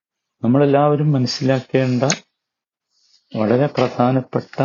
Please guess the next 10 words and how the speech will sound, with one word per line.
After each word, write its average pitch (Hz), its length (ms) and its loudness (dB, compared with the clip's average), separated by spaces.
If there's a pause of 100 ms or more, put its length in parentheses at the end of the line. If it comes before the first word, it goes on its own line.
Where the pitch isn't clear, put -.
(160)
ഒരു 120 340 -2 (1000)
സംഗതിയാണ് 104 1040 -2 (1500)
ഈ 110 200 0
മരണം 104 580 0 (120)
എന്ന 101 320 -4
വസ്തുത. - 520 -8 (2000)
മരണം 160 320 2
നമുക്കറിയാം, 151 600 0
ഇവിടെ 131 220 -2
നേരത്തെ 123 360 -2